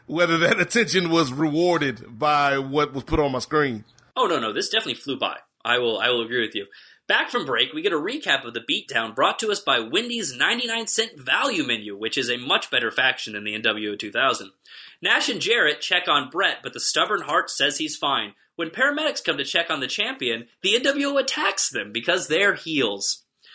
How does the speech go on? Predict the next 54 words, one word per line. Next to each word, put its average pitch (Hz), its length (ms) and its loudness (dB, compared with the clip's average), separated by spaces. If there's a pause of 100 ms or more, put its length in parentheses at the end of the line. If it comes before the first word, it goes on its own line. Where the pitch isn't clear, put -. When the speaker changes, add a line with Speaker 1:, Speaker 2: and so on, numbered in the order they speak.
(680)
Speaker 2:
Out 165 140 4
on 151 100 4
the 131 100 2
road, 196 240 4
the 151 60 -2
commissioner's 156 400 -4
motorcade 139 520 0
is 113 80 -2
shown 110 260 -2
again. 135 320 -2 (440)
Backstage, 156 720 0 (220)
Mean 262 280 0
Gene 165 240 0
stops 202 480 0
D 170 160 0
D 156 200 0
P, 120 440 0
who 175 120 0
is 147 160 2
now 196 280 2
just 156 360 0
arriving. 120 520 0
I, 143 260 2
I 160 60 6
guess 226 240 0
Talent 196 360 -2
saw 139 180 2
the 120 100 -2
bracket 127 360 0
for 127 100 -10
the 117 80 -4
tag 131 280 0
tournament 107 280 -2
and - 60 -12
said, 107 200 -2
"Fuck - 260 0
it, 107 140 -2
I'll 117 120 0
show 123 240 0
up 104 120 -8
late." 123 300 -2 (680)
Page 311 240 2
says 185 300 2
he 180 100 -2
won't 165 280 0
wrestle 151 300 0
until 139 220 -6
he 131 60 -2
gets 156 200 -4
his 131 200 -4
hands 151 320 -2
on 110 180 -2
Buff 131 240 0
Bagwell. 127 500 0